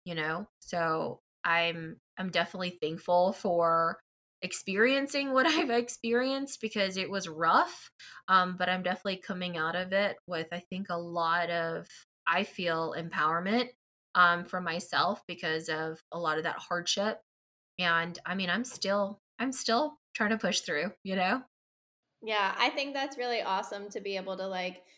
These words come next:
Speaker 2: you know, be on the other side of it and feel so empowered and sort of, like, you know, like, you should be proud of yourself for the work that you've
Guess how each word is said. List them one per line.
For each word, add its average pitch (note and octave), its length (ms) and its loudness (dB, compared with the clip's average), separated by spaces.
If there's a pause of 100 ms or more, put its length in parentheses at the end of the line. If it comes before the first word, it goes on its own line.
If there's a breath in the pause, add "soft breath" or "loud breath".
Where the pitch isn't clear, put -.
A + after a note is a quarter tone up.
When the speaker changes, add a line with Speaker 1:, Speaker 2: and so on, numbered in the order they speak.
(180 soft breath)
Speaker 2:
you A3 80 -4
know, G3+ 160 0
be G#3+ 300 -2
on A3+ 160 2
the G3+ 320 -2 (100)
other G#3 220 0
side G3 320 -2
of G3 140 -4
it F#3+ 180 -2
and G3 200 -8
feel G#3 400 0
so G3+ 340 -2
empowered G3 840 -4
and G3 240 -8
sort G3 240 -4
of, F#3+ 200 -6
like, F#3 480 -4 (360)
you B3 120 -6
know, B3 180 2
like, B3 180 0
you C#4 100 -2
should D4 200 -4
be D#4 220 -4
proud B3 300 2
of G#4+ 120 -4
yourself G#3+ 440 -2
for G#3 100 -4
the G3+ 100 -2
work F#3 340 -6
that F#3+ 180 -6
you've G3 340 -6